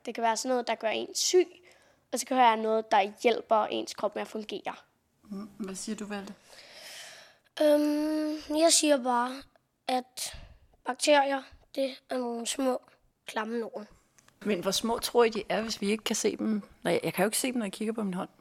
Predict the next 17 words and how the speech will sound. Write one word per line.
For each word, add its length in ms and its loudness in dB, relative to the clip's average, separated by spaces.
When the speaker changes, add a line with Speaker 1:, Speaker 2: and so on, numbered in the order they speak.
Speaker 2:
Der 60 -4
kan 100 -8
jeg 20 -4
jo 40 -6
ikke 80 -12
se 120 -8
bakterierne. 540 -8
Speaker 1:
Altså, 200 -10
de 60 -4
er 60 -2
jo 60 -6
sådan, 340 -6
de 100 -6
er 40 -4
mindre 640 0
end 120 0
mikroskopiske. 1000 -2